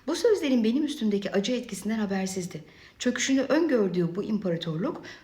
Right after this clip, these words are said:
dua etmeyi öğrendiğim günden beri dualarımı dolduran ve Granada'yı bize geri kazandıracağına inandığım imparatorluktu. Ve şimdi bu imparatorluk vardı.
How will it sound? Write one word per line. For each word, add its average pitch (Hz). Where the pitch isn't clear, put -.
dua 339
etmeyi 226
öğrendiğim 185
günden 196
beri 220
dualarımı 214
dolduran 190
ve 208
Granada'yı 220
bize 214
geri 247
kazandıracağına 196
inandığım 262
imparatorluktu. 190
Ve 262
şimdi 403
bu 254
imparatorluk 202
vardı. 165